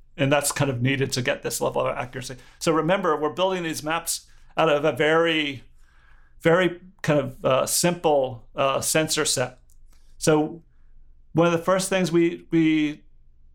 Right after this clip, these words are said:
tried to do was to convince ourselves that from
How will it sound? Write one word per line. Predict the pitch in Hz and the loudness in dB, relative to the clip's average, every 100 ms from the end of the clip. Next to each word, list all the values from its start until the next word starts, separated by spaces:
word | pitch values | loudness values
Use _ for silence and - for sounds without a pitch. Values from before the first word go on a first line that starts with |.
| - | -10
tried | - 170 170 | 0 2 2
to | 156 | 0
do | 156 185 180 | 2 2 2
was | 160 127 - - | 0 -2 -8 -2
to | 160 147 | 0 0
convince | 151 139 180 185 | -2 0 -2 0
ourselves | 156 - 156 151 | -2 2 0 0
that | 147 147 - - - - - - | -2 -2 -6 -20 -20 -20 -20 -20
from | - 165 156 147 147 - | 0 2 4 0 -4 -8